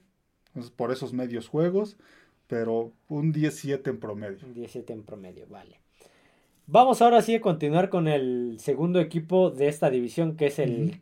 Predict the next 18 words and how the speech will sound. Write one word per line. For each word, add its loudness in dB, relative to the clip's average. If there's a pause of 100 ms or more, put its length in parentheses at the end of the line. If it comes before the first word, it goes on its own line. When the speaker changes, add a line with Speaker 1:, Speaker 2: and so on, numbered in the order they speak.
(140)
Speaker 2:
claro 4
favorito. -2 (100)
Speaker 1:
Sí, 2
sí. -2 (160)
Speaker 2:
Estamos -2
hablando 2
de 4
los 4
Cincinnati -2
Bengals, -4
Speaker 1:
Sí. -2 (520)
Speaker 2:
de -10
Joe 0
Burrow. -4 (1500)
Eh, 2 (400)
tienen 2
un -2
inicio, 4